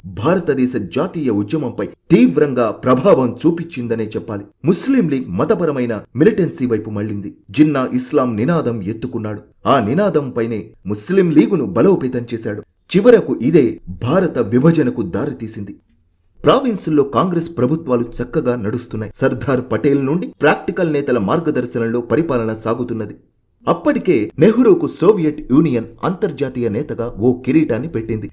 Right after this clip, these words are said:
దాంతో ఆయన మరింత పట్టు బిగించాడు. ఆ ఇమేజ్ నిలబెట్టుకోవడానికి జీవితమంతా తాపత్రయపడ్డాడు. విదేశాంగ విధానం, ఆర్థిక విధానాలంటూ రూపకల్పన చేశాడు. కాకపోతే స్వాతంత్రానంతరం వీటిలో ఏ ఒక్కదాన్ని ఆయన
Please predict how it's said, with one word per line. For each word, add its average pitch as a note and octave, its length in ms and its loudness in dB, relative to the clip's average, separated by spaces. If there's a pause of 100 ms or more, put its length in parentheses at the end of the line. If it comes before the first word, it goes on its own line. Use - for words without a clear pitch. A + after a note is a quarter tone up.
దాంతో E3 280 6
ఆయన D3 280 2
మరింత B2+ 440 0
పట్టు C3 320 -2
బిగించాడు. A2+ 520 -4 (220)
ఆ F2+ 100 -2
ఇమేజ్ A2+ 540 0
నిలబెట్టుకోవడానికి C#3 920 0 (120)
జీవితమంతా B2 720 0
తాపత్రయపడ్డాడు. G#2+ 1000 -8 (240)
విదేశాంగ D#3+ 520 0
విధానం, A#2+ 520 -4 (100)
ఆర్థిక C3+ 400 0
విధానాలంటూ B2+ 840 -2
రూపకల్పన A2+ 600 -6 (100)
చేశాడు. G#2 320 -8 (120)
కాకపోతే G3 720 0
స్వాతంత్రానంతరం D#3+ 1000 -2
వీటిలో C3 360 -2
ఏ F#2 180 -4
ఒక్కదాన్ని C#3 800 -4
ఆయన A#2+ 200 -2